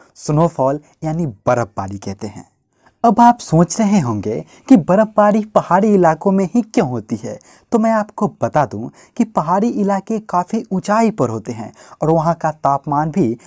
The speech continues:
बहुत कम होता है। इसलिए जब वहाँ पर बर्फ़ गिरती है तो ऊंचाई अधिक होने की वजह से वह ज़्यादा देर तक हवा के संपर्क में नहीं रह पाती है,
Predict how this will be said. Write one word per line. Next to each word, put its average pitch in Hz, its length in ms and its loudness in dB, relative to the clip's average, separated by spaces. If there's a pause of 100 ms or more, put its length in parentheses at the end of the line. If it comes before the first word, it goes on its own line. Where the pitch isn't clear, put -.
(160)
बहुत 180 260 -2 (160)
कम 139 180 2
होता 107 320 -2
है। 117 200 -8 (320)
इसलिए 240 440 6
जब 214 320 4
वहाँ 190 340 4
पर 208 140 6
बर्फ़ 165 400 2
गिरती 123 260 2
है 123 240 0 (300)
तो 214 180 6
ऊंचाई 185 420 2 (100)
अधिक 165 320 4
होने 135 240 4
की 120 140 -2
वजह 107 280 -2
से 139 240 -4 (300)
वह 226 120 8
ज़्यादा 175 400 2
देर 196 320 2
तक 214 260 4
हवा 151 200 4
के 202 160 -4
संपर्क 165 520 0
में 190 160 0
नहीं 180 320 4
रह 110 160 0
पाती 104 320 -4
है, 113 260 -6